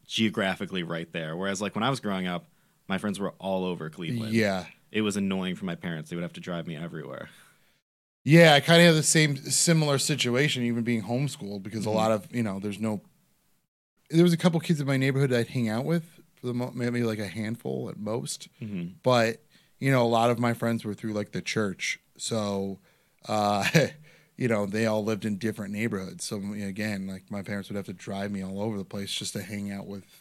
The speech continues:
Speaker 1: Yeah.
Speaker 2: friends or whatever. But do you feel like that helped you develop socially in that type of situation? Because you had to so often, like, I guess, I guess not so often, but, like,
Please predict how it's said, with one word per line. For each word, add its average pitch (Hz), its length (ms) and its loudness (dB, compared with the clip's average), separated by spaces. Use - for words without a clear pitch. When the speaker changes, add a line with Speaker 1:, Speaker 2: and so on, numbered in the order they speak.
Speaker 1:
Yeah. 101 280 -6
Speaker 2:
friends 107 380 -4
or 95 60 -6
whatever. 95 600 -12
But 113 280 2
do 117 60 -8
you 156 220 6
feel 170 180 6
like 151 180 6
that 135 180 4
helped 123 340 0
you 113 360 2
develop 107 600 -2
socially 127 840 -4
in 135 120 -6
that 135 220 -4
type 139 220 -4
of 135 100 -6
situation? 139 540 -4
Because 117 220 -2
you 143 160 4
had 120 320 4
to 120 80 2
so 113 520 0
often, 117 540 -2
like, 101 320 -6
I 113 60 -12
guess, 113 260 -4
I 143 120 0
guess 139 160 4
not 120 140 -2
so 113 120 -4
often, 117 280 0
but, 113 120 -2
like, 107 240 -4